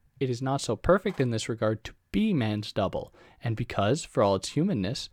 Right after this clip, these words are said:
is all, it always remains quite visibly an object. The robot is then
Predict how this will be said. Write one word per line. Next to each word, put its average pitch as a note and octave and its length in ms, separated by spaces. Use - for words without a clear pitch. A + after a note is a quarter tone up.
is C#3 140
all, C3 360
it B2+ 200
always D#3 380
remains A2 360
quite A#2+ 280
visibly A#2 680
an C3 160
object. - 600
The B2+ 120
robot D3+ 400
is B2+ 180
then G#2+ 380